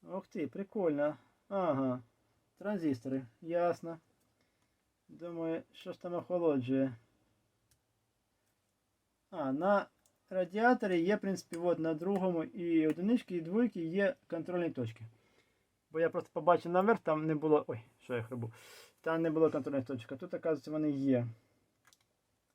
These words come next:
Так, ну і надцять разів повторюю, повторюю ще раз. Закручуйте не повністю, не до кінця. Спочатку перший, другий,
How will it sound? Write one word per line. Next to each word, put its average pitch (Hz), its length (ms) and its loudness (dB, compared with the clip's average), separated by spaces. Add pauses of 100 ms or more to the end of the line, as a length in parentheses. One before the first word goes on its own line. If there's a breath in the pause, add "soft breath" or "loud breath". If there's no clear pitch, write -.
(640)
Так, 156 320 2
ну 214 160 -4
і 185 300 0
надцять 196 380 0
разів 180 260 6
повторюю, 226 460 4
повторюю 175 520 -4
ще 170 400 0
раз. 233 280 4 (580)
Закручуйте 196 1160 0 (640)
не 185 320 -4
повністю, 196 640 -2
не 175 100 -2
до 165 160 -2
кінця. 190 560 2
Спочатку 175 680 0
перший, 170 540 4
другий, 220 500 4